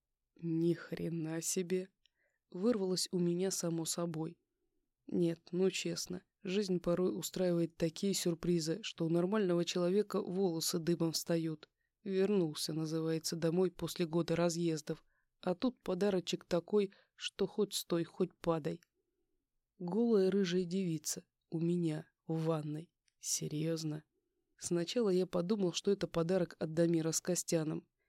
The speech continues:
Эти двое придурков запросто могли сотворить подобную подставу, чтобы поздравить меня с возвращением.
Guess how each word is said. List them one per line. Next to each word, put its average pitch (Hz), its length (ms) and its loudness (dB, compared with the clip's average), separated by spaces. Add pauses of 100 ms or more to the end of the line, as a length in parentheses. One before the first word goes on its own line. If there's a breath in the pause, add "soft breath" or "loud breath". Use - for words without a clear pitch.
(220)
Эти 208 260 -2
двое 170 320 2
придурков 175 600 -2
запросто 156 500 -2
могли 156 280 -2
сотворить 160 500 0
подобную 160 500 0
подставу, 160 680 -2
чтобы 185 320 -6
поздравить 165 540 -2
меня 160 260 2
с - 120 -4
возвращением. 160 760 0